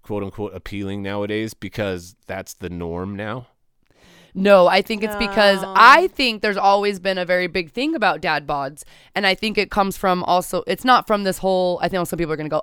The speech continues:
Speaker 2: "Oh, well, that's just because we're embracing, like, everybody's bodies." No,
Speaker 3: Body
Speaker 2: I think some of
Speaker 3: positivity.
Speaker 2: us love,
Speaker 3: Fuck that.
Speaker 2: there's some that love very hairy, like, that manly, a little bit of a
Speaker 3: Oh, yeah.
Speaker 2: belly, like, but you're,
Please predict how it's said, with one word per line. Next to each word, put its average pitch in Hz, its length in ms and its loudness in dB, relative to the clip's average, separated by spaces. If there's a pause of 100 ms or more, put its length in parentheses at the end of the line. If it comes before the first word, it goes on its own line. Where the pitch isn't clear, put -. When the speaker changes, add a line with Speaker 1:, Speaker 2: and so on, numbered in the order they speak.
Speaker 2:
"Oh, 247 140 -2
well, 226 120 -4
that's 240 200 -8
just - 120 -20
because 214 240 -12
we're 190 140 -8
embracing, 185 480 -10
like, 165 280 -10 (380)
everybody's 240 440 -6
bodies." 151 280 -6
No, 349 240 4
Speaker 3:
Body 330 200 -8
Speaker 2:
I 262 280 4
think 349 200 0
some 277 160 0
of 269 80 2
Speaker 3:
positivity. 247 240 2
Speaker 2:
us 220 80 -4
love, 202 280 8
Speaker 3:
Fuck 247 60 0
that. 165 320 -4
Speaker 2:
there's 240 180 4
some 262 220 2
that 233 140 0
love 208 340 8
very 208 460 0
hairy, 202 760 -4
like, 196 260 -4
that 165 200 -4
manly, 190 600 -4
a 226 40 -2
little 202 240 -6
bit 196 140 -6
of 190 120 -4
a 185 120 -2
Speaker 3:
Oh, - 20 -2
yeah. 240 80 -4
Speaker 2:
belly, 208 480 0
like, 208 240 -2
but 208 140 -8
you're, 190 200 -10